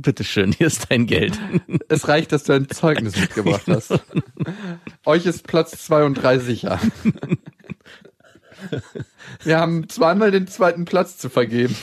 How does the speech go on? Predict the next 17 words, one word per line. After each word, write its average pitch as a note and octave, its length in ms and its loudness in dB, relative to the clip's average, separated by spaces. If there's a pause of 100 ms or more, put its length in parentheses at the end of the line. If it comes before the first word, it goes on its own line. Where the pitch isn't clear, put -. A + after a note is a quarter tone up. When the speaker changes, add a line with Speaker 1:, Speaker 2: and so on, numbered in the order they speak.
(560)
Speaker 1:
Hier E3+ 180 2
eine A#2 160 4
Teilnahmeurkunde A2 1000 0
auch A2 120 2
für - 120 -2
dich. - 340 -6 (180)
Speaker 2:
Aber B2+ 160 0
wenn D3+ 100 4
du F3+ 200 2
jemanden C#3+ 380 2
hast, F#3 280 -2 (200)
dem C#3 340 0
du C#3 100 0
im A#2+ 220 -2
Wesen D#3+ 340 2
ähnlicher C#3 500 0
bist, - 420 -8